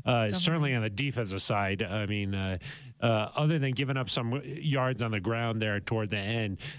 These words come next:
Speaker 1: they really played a great game on defense, I thought. And, you know, if the offense had, uh,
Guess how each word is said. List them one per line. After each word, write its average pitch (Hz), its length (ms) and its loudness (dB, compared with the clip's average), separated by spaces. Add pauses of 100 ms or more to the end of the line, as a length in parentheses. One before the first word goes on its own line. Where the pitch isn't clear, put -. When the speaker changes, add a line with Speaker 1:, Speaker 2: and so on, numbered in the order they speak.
Speaker 1:
they 143 120 4
really 147 220 2
played 123 220 -2
a 110 60 -2
great 113 260 0
game 107 220 0
on 95 140 0
defense, 95 500 -2
I 101 80 -2
thought. 92 320 -2
And, 92 240 -4 (320)
you 131 100 2
know, 127 80 2
if 113 80 -4
the 131 100 0
offense 143 440 0
had, 123 260 -2
uh, 120 240 0